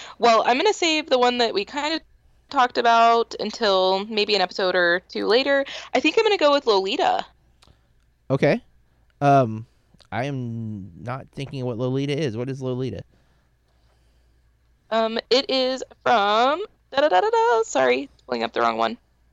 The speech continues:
Speaker 1: It is from nineteen sixty-two.
Speaker 2: Oh,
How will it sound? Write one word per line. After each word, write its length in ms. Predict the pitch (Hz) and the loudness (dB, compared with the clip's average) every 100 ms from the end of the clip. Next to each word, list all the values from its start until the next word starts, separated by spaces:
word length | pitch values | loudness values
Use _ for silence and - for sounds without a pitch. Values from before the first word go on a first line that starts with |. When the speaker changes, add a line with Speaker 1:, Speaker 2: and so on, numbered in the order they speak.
| _ _ _ _ - | _ _ _ _ -14
Speaker 1:
It 140 | - 240 | 0 2
is 180 | 240 | 2
from 460 | - 220 214 214 226 _ _ | 2 0 0 -2 -10 _ _
nineteen 580 | 190 180 175 220 - 254 | -12 -6 -4 -4 -8 -8
sixty-two. 800 | - - 254 254 453 285 190 190 170 160 _ | -10 -10 -10 0 2 2 0 -4 -6 -8 _
Speaker 2:
Oh, 600 | 170 - - 120 143 71 | -6 -6 -2 -2 -2 -6